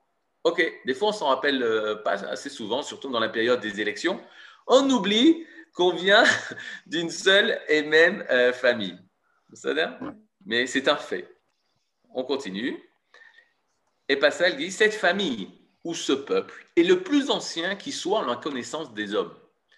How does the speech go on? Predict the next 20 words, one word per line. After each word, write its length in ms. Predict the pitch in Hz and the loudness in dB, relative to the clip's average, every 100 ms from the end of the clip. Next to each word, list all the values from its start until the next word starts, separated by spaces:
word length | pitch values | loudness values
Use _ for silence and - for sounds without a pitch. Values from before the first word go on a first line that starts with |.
| - - | -20 -20
ce 140 | - 269 | -8 -6
qui 220 | - 190 | -6 -6
me 120 | 131 | -6
semble 320 | - 202 220 | -2 0 0
lui 80 | 139 | 0
attirer 320 | 120 - 143 | -2 -2 -4
une 120 | 196 123 | -4 -4
vénération 500 | 120 104 107 202 196 | -4 -4 -6 -6 -4
particulière, 720 | 104 - - 170 165 98 - - _ _ _ - | -6 -8 -12 -2 0 -2 -6 -20 _ _ _ -10
et 80 | 120 | -8
principalement 720 | - 240 226 175 120 120 185 | -2 -2 -2 0 0 0 -2
dans 140 | 135 | -2
la 140 | 110 101 | -2 -2
recherche 460 | 156 - 196 208 | -2 0 -4 -4
que 80 | 131 | -6
nous 100 | 120 | -8
faisons, 360 | - 127 120 - | -6 -6 -6 -8
puisque 320 | 165 - 127 | -12 -4 -4
si 320 | - - 220 | -4 -6 -4
Dieu, 240 | 196 220 | -2 0